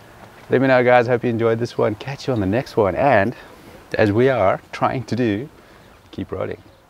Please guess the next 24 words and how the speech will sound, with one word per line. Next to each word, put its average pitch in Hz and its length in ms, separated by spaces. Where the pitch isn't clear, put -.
And - 120
in 123 160
all 98 200
this, 90 300
I'll 95 120
tell 101 220
you 98 120
what, 95 240
all 107 180
the 104 80
stuff - 300
you 87 180
don't 113 380
need 156 380
is 101 200
what - 220
they 90 80
put 101 260
into 90 380
car 95 440
wiring 90 520
looms 82 500
these 95 280
days. - 480